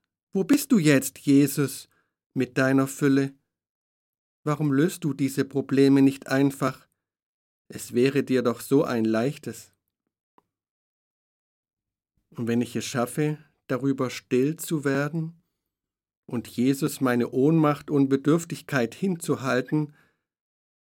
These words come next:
dann kann ich ihn manchmal hören, wie er sagt: „Ich bin doch da.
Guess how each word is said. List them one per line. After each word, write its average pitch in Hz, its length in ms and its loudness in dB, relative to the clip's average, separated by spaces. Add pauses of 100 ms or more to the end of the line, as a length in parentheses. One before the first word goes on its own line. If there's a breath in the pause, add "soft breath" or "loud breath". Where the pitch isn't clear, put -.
(320)
dann 151 180 -6
kann 170 180 -2
ich 170 160 -2
ihn 175 100 0
manchmal 165 460 0
hören, 156 480 2
wie 135 120 2
er 131 140 2
sagt: - 440 -6 (1400)
„Ich 151 200 -12
bin 156 200 2
doch 143 180 -4
da. 151 500 -4